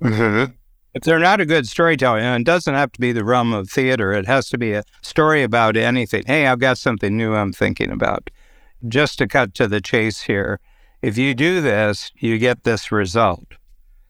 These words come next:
Speaker 2: which is a compelling offer. It's not a convincing argument. Yeah, I've done a lot of research in the fifties, and, you know, I think that there's a gap in the nineteen fifties where the where's the bridge between what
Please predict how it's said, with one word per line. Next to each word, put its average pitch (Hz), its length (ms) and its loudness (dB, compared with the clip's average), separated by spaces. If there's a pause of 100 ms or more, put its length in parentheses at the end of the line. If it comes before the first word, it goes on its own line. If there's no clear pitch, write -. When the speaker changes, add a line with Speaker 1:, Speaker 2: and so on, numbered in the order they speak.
(420)
Speaker 2:
which 120 160 0
is 117 140 0
a 110 40 -4
compelling 107 520 2
offer. 101 520 -2 (240)
It's - 120 -8
not 127 260 4
a 104 80 2
convincing 120 580 -2
argument. 117 400 0
Yeah, 156 160 4
I've 139 220 2
done 143 400 0
a 101 180 0
lot 123 240 2
of 117 60 2
research 117 540 -2
in 98 160 2
the 98 100 -2
fifties, - 640 -2
and, 98 140 0
you 101 120 0
know, 101 220 2 (360)
I 135 180 2
think 151 360 -2
that 107 360 0
there's 98 260 -2
a 101 80 -2
gap 117 460 2
in 101 160 0
the 107 100 -2
nineteen 104 560 -2
fifties 98 800 -4 (440)
where 98 480 2 (340)
the 98 480 -2 (640)
where's 175 320 2
the 123 120 0
bridge 127 460 0
between 104 480 -2
what 120 160 0